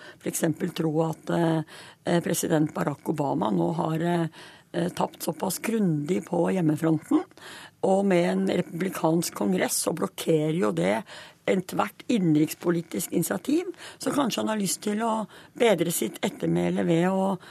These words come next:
vende blikket utover mot Midtøsten. Det er kanskje litt å tro på julenissen, men muligens. <laughs>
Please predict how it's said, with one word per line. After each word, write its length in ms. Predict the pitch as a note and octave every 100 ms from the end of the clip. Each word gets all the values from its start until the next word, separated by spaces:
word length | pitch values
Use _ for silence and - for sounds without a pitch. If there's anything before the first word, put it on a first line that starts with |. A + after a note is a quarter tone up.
| -
vende 320 | A3+ G#3+ F#3
blikket 560 | F3+ E3+ - F#3+ F#3+ -
utover 400 | E3+ F3 F#3 D#4 - - - -
mot 200 | G3+ G#3
Midtøsten. 500 | A#3 - D#3+ - C4+ - - _ _ _ _
Det 120 | F#3+
er 60 | A3+
kanskje 240 | G#3+ G#3+
litt 240 | F3+ E3 G#3
å 80 | F#3+
tro 140 | F#3
på 200 | E3+ F#3+
julenissen, 560 | F#3+ F#3 F3 F#3 - D#4+
men 160 | C#4+ A3+
muligens. 520 | A3 F#3+ E4 - A3
<laughs> 80 | A3+